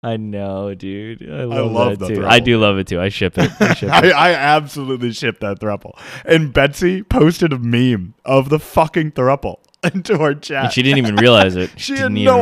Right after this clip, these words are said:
Speaker 1: realize
Speaker 2: idea.
Speaker 1: it.
Speaker 2: <laughs>
Speaker 1: No idea.
Speaker 2: You were
Speaker 1: Um,
Speaker 2: like, "Betsy, be careful with the memes." <laughs>
Speaker 1: I know. Betsy keeps sending us memes, and I'm like, "Betsy, stop finding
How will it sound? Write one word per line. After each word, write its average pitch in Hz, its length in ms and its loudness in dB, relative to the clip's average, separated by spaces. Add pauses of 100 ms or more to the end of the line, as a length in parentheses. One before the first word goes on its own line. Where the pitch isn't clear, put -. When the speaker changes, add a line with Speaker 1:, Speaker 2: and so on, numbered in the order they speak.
Speaker 1:
realize 208 120 6 (120)
Speaker 2:
idea. 240 300 2 (280)
Speaker 1:
it. 247 180 0
Speaker 2:
<laughs> - 580 -14
Speaker 1:
No 90 140 -2
idea. 78 360 -6 (1040)
Speaker 2:
You 208 320 4
were 202 100 6
Speaker 1:
Um, 190 40 2
Speaker 2:
like, 185 240 4
"Betsy, 190 460 -4
be 160 120 -6
careful 196 520 -2
with 160 100 -6
the 156 80 -4
memes." 175 520 -8
<laughs> - 20 -18
Speaker 1:
I 139 180 4
know. 143 220 4
Betsy 151 260 2
keeps 170 220 -2
sending 175 200 2
us 151 120 0
memes, 147 180 2
and 123 80 0
I'm 120 60 -2
like, 110 180 0
"Betsy, 104 380 0
stop - 720 -2
finding 113 480 2